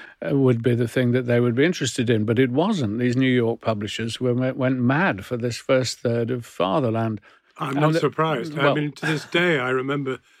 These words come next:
Speaker 2: the amazing effect it had on me.
Speaker 1: Ah, well, thank you. Well, anyway, there, there, there was a bidding war, and I ended up being offered more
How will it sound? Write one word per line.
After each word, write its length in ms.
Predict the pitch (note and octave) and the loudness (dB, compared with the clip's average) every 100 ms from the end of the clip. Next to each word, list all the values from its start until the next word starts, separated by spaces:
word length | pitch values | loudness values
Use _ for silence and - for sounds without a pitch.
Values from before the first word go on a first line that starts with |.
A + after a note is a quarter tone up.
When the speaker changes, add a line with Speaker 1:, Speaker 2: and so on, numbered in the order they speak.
| _ _ | _ _
Speaker 2:
the 100 | - | -4
amazing 540 | C#3 C#3+ E3+ F3 - A#2+ | -2 0 2 2 0 -10
effect 380 | A#2+ C#3 B2+ | -8 -10 -10
it 100 | B2+ | -12
had 180 | B2 C3+ | -10 -8
on 140 | B2 A#2 | -6 -6
me. 360 | E3 C3+ - _ _ | -6 -8 -12 _ _
Speaker 1:
Ah, 220 | C#3+ D3 | 0 2
well, 340 | C3 D#3 E3 A#2+ | 2 2 4 2
thank 360 | - F3+ F#3 | 0 -4 -2
you. 120 | A#2 G2+ | -4 0
Well, 200 | B2 B2 - - | -2 -2 -10 -4
anyway, 440 | D3 F3 - A2+ | -2 -2 -2 -4
there, 280 | A2 C3+ C3 - - - | -2 -4 -6 -18 -20 -8
there, 120 | E3 | -6
there 140 | D#3 B2 | -2 0
was 200 | B2 B2 | 0 0
a 40 | |
bidding 440 | A2 E3 D3+ A#2 | 2 2 2 0
war, 440 | A#2 A2+ A2+ D3 D#3 - - - - | 0 0 2 2 -2 -10 -20 -14 -2
and 160 | C#3 C#3+ | 0 2
I 140 | C3+ | 4
ended 280 | D3+ D#3+ A#2 | 4 2 2
up 220 | A#2 - | -2 -2
being 240 | C3+ B2+ | -2 0
offered 360 | C3 B2 - B2 | 0 -2 -4 -4
more 580 | C3 C#3 D3 C#3+ A#2 | 0 4 4 4 2